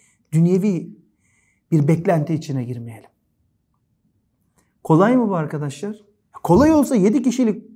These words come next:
gruptan biri olabilir miydi? Her birimiz şimdi arkadaşlıklarını bundan sonra bir kontrol edelim. Hanımlar kendi içinde düşünsün.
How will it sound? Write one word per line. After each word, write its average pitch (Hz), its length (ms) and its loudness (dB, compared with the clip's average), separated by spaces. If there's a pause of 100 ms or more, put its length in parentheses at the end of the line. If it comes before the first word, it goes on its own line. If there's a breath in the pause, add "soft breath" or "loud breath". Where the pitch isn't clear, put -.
(1040)
gruptan 175 520 0
biri 202 140 2
olabilir 202 400 0
miydi? 226 400 -6 (680)
Her 320 240 6
birimiz 262 260 4
şimdi 285 180 4
arkadaşlıklarını 262 760 4
bundan 277 240 4
sonra 269 300 2
bir 294 60 2
kontrol 302 400 0
edelim. 151 380 -4 (240)
Hanımlar 262 420 4
kendi 262 240 2
içinde 254 340 -2
düşünsün. 202 600 -10